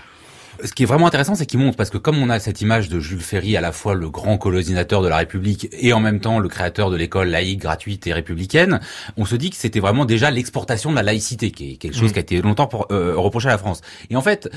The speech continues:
Speaker 1: Pierre-Jean Louisard, comme il est très précis, il dit que non, c'est pas ça, c'est pas d'emblée un projet de laïciser des pays, c'est au contraire, parce que, au fond, la France veut imposer une distinction entre, euh, comme vous l'avez dit, Raphaël, le spirituel et le temporel,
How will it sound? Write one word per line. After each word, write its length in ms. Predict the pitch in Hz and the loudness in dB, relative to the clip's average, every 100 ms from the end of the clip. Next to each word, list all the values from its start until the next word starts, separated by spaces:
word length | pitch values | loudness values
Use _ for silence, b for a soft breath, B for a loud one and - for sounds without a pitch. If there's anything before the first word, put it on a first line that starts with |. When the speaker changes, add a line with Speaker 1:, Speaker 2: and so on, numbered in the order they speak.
| B - | B -2
Speaker 1:
Pierre-Jean 260 | 127 123 127 | 0 4 4
Louisard, 240 | 135 131 | 4 2
comme 160 | 135 131 | 2 2
il 60 | |
est 40 | 120 | 2
très 200 | - 120 | 0 0
précis, 440 | 135 135 226 214 | 0 0 -2 -4
il 80 | 127 | -4
dit 120 | 147 | -6
que 140 | 180 139 | -4 0
non, 140 | 185 | 0
c'est 140 | - 120 | 0 0
pas 120 | 147 | 0
ça, 240 | 175 143 | 2 0
c'est 80 | - | 0
pas 140 | 113 139 | 0 2
d'emblée 500 | 120 143 156 214 214 B | 4 4 4 2 -2 B
un 100 | 104 | -6
projet 340 | 104 120 143 165 | -2 0 2 2
de 80 | 110 | 4
laïciser 840 | 123 143 123 - 127 123 196 214 B B | 4 2 -2 -4 -2 2 2 0 B B
des 140 | 101 110 | -4 0
pays, 380 | 135 165 247 B B | 2 2 -2 B B
c'est 280 | - - - | -4 -2 0
au 100 | 185 | 0
contraire, 640 | 196 202 185 202 190 117 B B _ | 0 -2 -2 0 2 0 B B _
parce 260 | 202 - - | -2 -2 -2
que, 280 | 202 175 B B | 2 2 B B
au 140 | - 127 | -2 -2
fond, 400 | - 165 165 135 104 | -2 -2 -2 -2 0
la 160 | 113 | -2
France 520 | - 139 139 120 - - B - | 0 -4 -2 -4 -8 -14 B -12
veut 320 | 90 165 156 | -2 0 2
imposer 420 | 123 135 131 135 | 0 0 0 0
une 120 | 120 | 0
distinction 800 | 92 135 - 131 113 - 131 110 | -2 -6 -4 -4 -4 -6 -4 -2
entre, 240 | 95 - 110 | -4 -2 0
euh, 400 | 98 85 78 78 | 0 0 -4 -4
comme 140 | 92 | -6
vous 60 | 90 | -4
l'avez 240 | 87 95 | -4 -4
dit, 180 | 90 104 | -2 -2
Raphaël, 260 | 90 107 95 | 0 -2 -2
le 220 | 87 87 | -2 -4
spirituel 480 | - 117 104 123 101 | -4 -6 -4 -4 -4
et 40 | |
le 60 | 85 | -6
temporel, 540 | 90 113 151 233 | -4 0 2 0